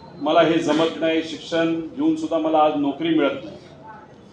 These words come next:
त्याच्याचबरोबर मी या कुटुंबात जन्मलो, मला संधी दिली जात नाही, संधी मिळत नाही, मी ग्रामीण भागात आहे, मी शहरी भागात आहे, अशी विविध कारणं आपण देत असतो, त्यातून आपण लढत असतो. पण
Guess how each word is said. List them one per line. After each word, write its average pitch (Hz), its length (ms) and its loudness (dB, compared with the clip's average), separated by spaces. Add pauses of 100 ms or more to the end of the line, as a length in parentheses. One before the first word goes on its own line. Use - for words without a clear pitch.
त्याच्याचबरोबर 165 720 2
मी 160 220 4
या 165 100 6
कुटुंबात 160 480 -2
जन्मलो, 156 400 0
मला 156 220 0
संधी 151 320 -2
दिली 156 240 0
जात 147 160 2 (120)
नाही, 156 120 -4
संधी 147 340 -2
मिळत 156 300 0
नाही, 160 140 -2
मी 156 80 -2
ग्रामीण 143 380 0
भागात 147 360 2
आहे, 156 40 -6
मी 151 160 -2 (100)
शहरी 147 200 0
भागात 143 300 2
आहे, - 420 -10 (260)
अशी 185 200 0
विविध 220 320 0
कारणं 196 380 6
आपण 175 240 4
देत 139 220 -4
असतो, - 220 -10 (520)
त्यातून 170 240 2
आपण 190 220 6
लढत 196 280 4
असतो. 185 320 2 (960)
पण 226 160 4